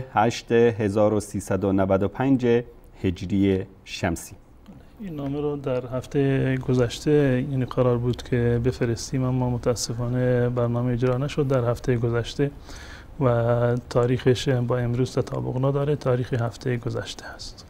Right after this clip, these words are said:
Speaker 1: بله. اه، احمد جان، اگر که ایمیل لایف رو نشون بدید، ما، اه،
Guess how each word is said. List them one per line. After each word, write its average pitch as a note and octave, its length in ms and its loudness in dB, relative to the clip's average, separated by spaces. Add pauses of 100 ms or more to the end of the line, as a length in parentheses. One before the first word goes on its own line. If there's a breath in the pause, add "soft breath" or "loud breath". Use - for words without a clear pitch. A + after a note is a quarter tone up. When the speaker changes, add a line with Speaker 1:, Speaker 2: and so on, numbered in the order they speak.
Speaker 1:
بله. G2 160 -4 (640 loud breath)
اه، C3+ 360 10 (100)
احمد C#3 260 4
جان، D#3+ 140 6
اگر D#3 240 6
که D3+ 440 4
ایمیل C3+ 480 4 (200)
لایف C3+ 320 6
رو C#3 80 4
نشون C3 300 6
بدید، D3 360 4
ما، C3+ 260 4 (500 loud breath)
اه، A#2 300 6